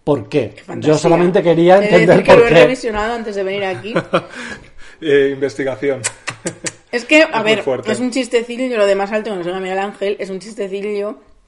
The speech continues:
Speaker 2: que llevo yo de manera, mm, interna haciendo muchos años. Pero hacía también muchos años que no volví a ver el vídeo
Speaker 3: Y
Speaker 2: en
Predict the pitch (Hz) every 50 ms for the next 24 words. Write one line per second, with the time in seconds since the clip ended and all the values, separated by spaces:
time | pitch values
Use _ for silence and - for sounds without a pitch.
0 | _ _ _ _ _ _ - - - 196 - 196 180 180 180 185 190 202 202 185
1 | 175 170 175 180 185 196 190 - - 196 196 196 185 190 202 196 170 196 190 202
2 | 208 202 202 190 196 190 185 190 185 - 226 220 - 185 202 233 254 226 185 -
3 | - _ _ _ - - - - - - 247 269 302 294 294 311 302 - 233 226
4 | 220 220 233 240 247 254 247 226 220 220 214 254 240 233 226 247 254 - 247 214
5 | 196 196 220 233 220 196 190 190 180 175 175 165 165 165 160 165 165 165 165 165
6 | 165 165 - - 151 143 135 131